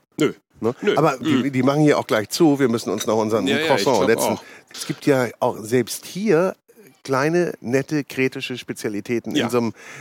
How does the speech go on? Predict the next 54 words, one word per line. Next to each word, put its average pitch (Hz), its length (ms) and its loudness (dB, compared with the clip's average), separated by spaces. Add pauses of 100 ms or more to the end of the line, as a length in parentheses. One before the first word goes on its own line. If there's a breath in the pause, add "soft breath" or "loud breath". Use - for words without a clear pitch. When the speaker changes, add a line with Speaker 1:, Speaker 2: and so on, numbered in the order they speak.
(280 loud breath)
Speaker 2:
Business-Hotel, 117 600 2
in 95 120 0
dem 101 180 0
wir 95 140 2
untergebracht 92 540 -2
Speaker 1:
Ja, 117 60 0
Speaker 2:
sind. 123 80 -2
Speaker 1:
ja. 127 100 -2
Speaker 2:
Guten 147 280 4
Business-Hotel, 95 640 -2
Speaker 1:
Ja, - 80 4
Speaker 2:
kann - 160 -10
Speaker 1:
aber 90 100 -2
Speaker 2:
man 120 100 0
Speaker 1:
eher 120 80 -2
Speaker 2:
sagen. 95 120 0
Speaker 1:
so 139 60 4
ein 135 60 0
bisschen 135 240 0
unromantisch, 104 680 -4
Speaker 2:
Da 101 100 0
Speaker 1:
ne? 135 180 -2
Speaker 2:
schlagen 120 220 0
wir 110 80 2
gleich 104 140 0
nochmal 98 200 0
zu. 95 140 -4
Speaker 1:
Kulinarisch 123 720 -2
ja 117 80 2
sowieso, 110 380 0
aber 104 140 0
das 104 200 -2
ist - 120 -2
ja 120 80 0
so 113 140 -4 (320)
eher, 139 280 -4
eher 147 200 0
dein 143 280 -4
Thema. 147 260 2
Speaker 2:
Genau. 92 140 4
Speaker 1:
Da, 117 220 0
da 113 200 0 (120)
Speaker 2:
Da, - 100 0 (300 loud breath)
was 120 340 0
ich 196 100 2
aber 156 200 4
wissen 135 220 0
wollte, 95 260 2 (220)
wenn 123 200 2
jetzt 135 220 0
die 123 60 -2
Reblaus 113 400 -2
da 101 240 0
war 87 300 -4